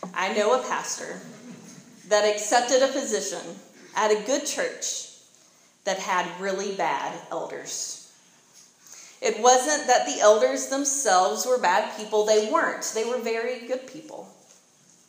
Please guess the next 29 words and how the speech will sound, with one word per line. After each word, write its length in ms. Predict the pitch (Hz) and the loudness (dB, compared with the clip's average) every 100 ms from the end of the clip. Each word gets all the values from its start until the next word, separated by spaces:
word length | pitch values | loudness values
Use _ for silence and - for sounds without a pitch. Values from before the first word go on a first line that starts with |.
| _ _ - - | _ _ -20 -8
They 160 | 220 220 | -4 -2
cared 280 | - 220 220 | 0 0 2
about 260 | 233 240 | 4 2
the 80 | - | 2
church. 600 | - - 170 196 240 - | -6 -4 -2 -2 -6 -8
They 120 | 202 | -8
cared 280 | 190 214 208 | -8 -4 -2
about 220 | 208 180 | 0 -2
the 80 | - 190 - | -4 -10 -6
pastor. 520 | 180 175 - 262 269 | -6 -6 -8 -4 -2
They 140 | 202 | 0
cared 280 | - 196 190 | -2 -2 -2
about 220 | 196 190 | 0 0
the 80 | 214 208 | -2 -8
community. 680 | 196 175 262 214 - 214 - - _ _ _ _ _ _ _ _ _ _ _ _ - | -10 -8 -6 -6 -10 -14 -16 -20 _ _ _ _ _ _ _ _ _ _ _ _ -6
But 120 | 233 | -2
they 120 | 247 254 | 2 2
had 480 | - 277 254 220 | 0 0 0 0
no 500 | 233 254 254 262 269 | 0 4 4 4 2
idea 960 | 247 247 254 220 240 269 175 151 165 - - | 0 0 -2 -2 -2 0 0 0 -2 -6 -10
how 380 | - 262 190 - | 0 2 4 2
to 140 | 277 226 | 0 -2
be 160 | 202 190 | -4 -4
an 80 | |
elder. 440 | 202 165 - - - - - _ _ _ _ _ - - - | 0 0 -2 -10 -16 -20 -20 _ _ _ _ _ -20 -20 -4
They 140 | 294 | -2
were 200 | 349 349 | 0 -2
never 520 | 294 262 277 285 302 294 | -2 -2 0 0 -2 -8
taught, 560 | - - - - - | -8 -4 -2 -2 -8